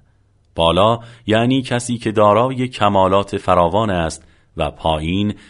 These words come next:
یعنی آنهایی که کمالی ندارند یا کمالاتشان نسبت به دیگران ضعیفتر است. بعد از این توسعه در معنا می‌توان گفت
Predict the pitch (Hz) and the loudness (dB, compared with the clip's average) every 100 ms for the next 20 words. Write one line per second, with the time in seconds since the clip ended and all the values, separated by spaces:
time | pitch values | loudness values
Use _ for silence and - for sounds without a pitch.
0 | _ 82 78 80 90 95 87 87 80 107 | _ -4 -4 -2 -4 -4 -2 -2 0 0
1 | 131 135 123 127 - 107 107 104 95 90 | 0 -4 -6 -8 -2 0 2 0 -2 -2
2 | 107 120 120 123 123 120 - - 87 85 | -2 -2 -2 0 -2 -2 -6 -4 0 0
3 | 82 - 98 107 127 147 139 - 127 113 | 0 -2 0 2 0 -2 -6 -4 -2 -2
4 | 110 - 92 - 87 82 78 78 78 82 | -6 -4 -4 -4 -8 -8 -4 -2 -2 -2
5 | 87 - 92 85 85 - 98 - - - | -4 -4 -4 -4 -8 -10 -12 -12 -20 -20
6 | _ _ _ _ _ _ 120 127 127 117 | _ _ _ _ _ _ -4 0 2 0
7 | - 135 143 123 117 - 101 107 95 87 | -4 -6 -4 -2 -4 -4 -4 0 0 0
8 | 80 78 85 123 139 - - - 156 135 | -2 -4 -2 -2 -2 -12 -12 -8 -6 -2
9 | 127 127 104 110 110 113 - | 0 0 0 0 0 -2 -8